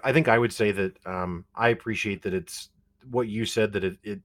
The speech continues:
is a demonstration that a long-standing I P can still produce a very high quality, uh, game. I can't say it's my favorite single player shooter because it's, it,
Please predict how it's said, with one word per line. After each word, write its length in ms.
is 160
a 60
demonstration 680
that 240
a 100
long-standing 720
I 100
P 220
can 140
still 240
produce 600
a 80
very 220
high 160
quality, 560
uh, 220
game. 400
I 40
can't 280
say 140
it's 120
my 140
favorite 420
single 260
player 280
shooter 280
because 280
it's, 260
it, 140